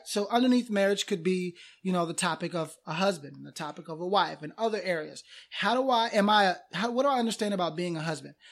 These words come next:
Remember I alluded earlier to one of my clients that I said, "You have to start thinking like a husband." So what information do I have about how husbands think?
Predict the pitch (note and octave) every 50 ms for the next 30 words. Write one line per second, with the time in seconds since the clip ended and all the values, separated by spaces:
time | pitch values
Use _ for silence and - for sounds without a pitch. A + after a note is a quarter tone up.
0 | - - - F3 F3+ G3 G#3+ A3 G#3 G3+ G3 F#3 F#3 F3+ F#3 G3 G3+ G3 F#3+ F3+
1 | F3+ F#3 F#3+ F#3 F3+ F3+ F3 - - F#3+ F3+ F3 E3+ D#3+ - - - - - F#3
2 | F3+ F3+ E3+ E3 - F#3+ F3+ F3+ F3+ F3 E3+ D#3+ E3 D#3+ D#3+ D#3+ D#3+ E3 E3 D3+
3 | D3+ - F3 D#3+ D3+ F3+ F3+ F#3 F3+ F3+ F#3 D3+ - - - - G3+ F3 D#3+ -
4 | - G3 G3 G3 - G#3 G#3 G3+ G#3 G#3 G#3+ G#3+ A3 G#3+ G#3+ B3 A#3 - - -
5 | - - - - - B3 A3+ C#4+ D#4+ D#4+ D4+ C4+ A#3+ A#3+ A#3 A#3 - A3+ F#3+ F#3
6 | F3+ F3 F3+ F3 F3+ F3+ E3 F3 F3 F3 F3 F3+ F3 F#3 E3+ D#3+ D3+ C#3 D3+ F#3
7 | F#3 F3+ - - C4 - - -